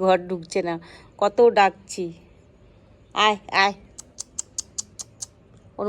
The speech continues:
মা যদি খায় তাহলে হয়তো, যদি খায়, খাবে। সব খেলাতে ব্যস্ত, মানে অনেক দিন পর বাইরে বেরিয়ে, বেরোতে পেরেছে,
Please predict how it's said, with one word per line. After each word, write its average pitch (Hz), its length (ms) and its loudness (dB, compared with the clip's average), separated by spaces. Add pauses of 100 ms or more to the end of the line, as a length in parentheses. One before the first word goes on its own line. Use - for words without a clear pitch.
মা 202 100 0 (140)
যদি 247 260 -2
খায় 254 260 0
তাহলে 240 300 2
হয়তো, 240 220 -6 (120)
যদি 202 260 -10
খায়, 165 200 -14 (520)
খাবে। 180 300 -4 (1300)
সব 247 140 -4 (140)
খেলাতে 240 380 2 (100)
ব্যস্ত, 185 280 0 (160)
মানে 190 220 -8
অনেক 226 220 -4
দিন 240 180 -4
পর 233 100 0 (120)
বাইরে 208 300 2
বেরিয়ে, 233 220 -2 (280)
বেরোতে 220 320 -4
পেরেছে, 349 280 -10